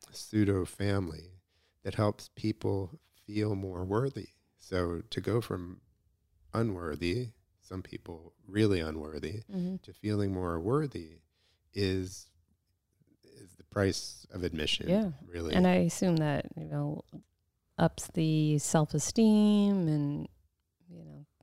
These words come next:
Speaker 2: being able to take a compliment, things like that, that just kind of wrap their head around, uh, what shame has done to us in our minds.
Speaker 1: That's right. That's right. Our mi-, our minds. And just to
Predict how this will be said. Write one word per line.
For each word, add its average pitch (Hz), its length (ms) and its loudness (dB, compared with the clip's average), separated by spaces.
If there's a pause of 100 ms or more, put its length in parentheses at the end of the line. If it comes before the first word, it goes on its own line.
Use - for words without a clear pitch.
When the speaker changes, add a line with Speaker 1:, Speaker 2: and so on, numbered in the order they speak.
(540)
Speaker 2:
being 160 220 10
able 160 200 12
to - 80 2
take 160 140 4
a 170 60 2
compliment, 185 960 10
things 165 260 2
like 160 180 4
that, 170 440 2
that 156 320 0 (840)
just - 160 -20
kind 151 280 2
of 143 180 2 (500)
wrap 143 280 2
their 139 180 10
head 139 220 6
around, 135 500 4
uh, 135 260 -2 (640)
what 160 260 8
shame 160 420 10
has 151 200 8
done 147 240 8
to 151 140 8
us 139 420 6
in 165 140 2
our 143 180 2
minds. 147 600 4 (260)
Speaker 1:
That's - 280 -10
right. 87 260 -4 (760)
That's - 260 -20
right. 85 220 -2
Our 90 100 6
mi-, 92 180 2
our 98 160 2
minds. 95 440 0
And 85 100 -2
just 101 260 -2
to 87 260 0